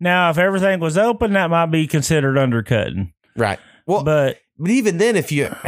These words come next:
Speaker 2: you get these awesome T Vs and shit, you're like, "Well, that's why I bought this shit."
Speaker 1: Right.
Speaker 2: You know? So let me pay for wherever.
Speaker 1: I enjoy doing things at home more than I enjoy going out.
Speaker 2: I, the movies are a thing, like, that I happen to enjoy, right? That's, like, a,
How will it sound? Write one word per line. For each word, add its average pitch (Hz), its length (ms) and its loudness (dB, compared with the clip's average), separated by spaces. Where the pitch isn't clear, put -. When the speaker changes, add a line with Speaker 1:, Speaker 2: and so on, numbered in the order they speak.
Speaker 2:
you 131 240 -4
get 190 160 0
these 165 160 0
awesome 143 340 0
T 175 240 0
Vs 120 320 0
and 110 120 -2
shit, 127 220 -2
you're 127 120 0
like, 107 240 -2
"Well, 143 180 -2
that's 220 160 -6
why 156 120 2
I - 40 0
bought 151 280 -2
this 160 160 -2
shit." - 320 -2
Speaker 1:
Right. 143 360 0
Speaker 2:
You - 80 -
know? 190 60 -14
So 120 260 0
let 123 120 -2
me 156 100 0
pay 127 200 -2
for 143 140 -4
wherever. 135 460 -2
Speaker 1:
I 226 240 2
enjoy 262 300 0
doing 180 280 2
things 160 280 0
at 135 100 2
home 139 320 2
more 135 240 2
than 135 160 0
I 127 140 2
enjoy 123 320 0
going 110 300 0
out. 104 280 -2
Speaker 2:
I, 160 180 -2
the 147 180 -2
movies 196 420 0
are 147 260 2
a 135 60 0
thing, 123 280 0
like, 101 280 0
that 110 120 2
I 107 100 2
happen 107 300 0
to 104 80 0
enjoy, 95 400 0
right? 92 180 0
That's, 92 240 -4
like, 98 240 0
a, 90 260 -2